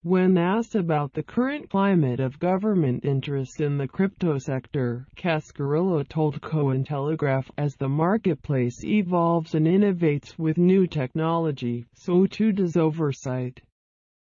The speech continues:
We support all market participants,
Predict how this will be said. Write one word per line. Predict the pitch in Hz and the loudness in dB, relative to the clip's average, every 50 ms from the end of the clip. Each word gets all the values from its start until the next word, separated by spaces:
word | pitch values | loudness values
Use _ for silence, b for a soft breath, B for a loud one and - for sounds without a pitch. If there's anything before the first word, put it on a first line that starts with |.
| _ _ _ _ _ _ | _ _ _ _ _ _
We | - 180 196 | 0 2 2
support | 190 - - 202 180 - - 208 214 247 247 | 2 0 -2 -4 -4 -2 0 0 2 2 4
all | 220 175 165 180 190 | 2 2 2 4 2
market | 180 165 151 143 135 - 139 123 - - | 2 2 2 0 0 -2 -4 -6 -4 -2
participants, | 160 160 151 151 - 147 135 127 - 175 147 135 131 123 117 117 - - | -2 0 0 0 0 0 -2 -2 -2 -4 -6 -4 -4 -4 -4 -4 -8 -10